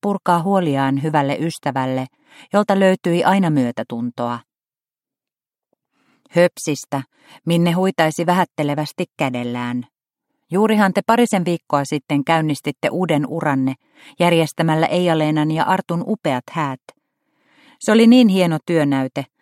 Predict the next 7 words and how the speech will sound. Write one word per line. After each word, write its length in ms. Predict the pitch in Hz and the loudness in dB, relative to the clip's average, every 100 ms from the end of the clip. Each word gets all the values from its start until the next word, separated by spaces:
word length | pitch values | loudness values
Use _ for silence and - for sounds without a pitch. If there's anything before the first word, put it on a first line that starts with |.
| _ | _
ettei 300 | 160 - 156 | -10 -4 -2
sinulla 340 | 143 160 151 139 | -2 0 0 0
ole 120 | 135 | 0
mitään 340 | 147 160 160 147 | -2 -2 -2 0
syytä 220 | 151 151 | -2 -2
hermostua 520 | 160 170 143 - 156 147 - | -2 -4 -6 -6 -8 -8 -6
tulevaisuudesta." 960 | 170 139 127 127 - 131 131 - - | -4 -4 -4 -10 -10 -10 -12 -10 -10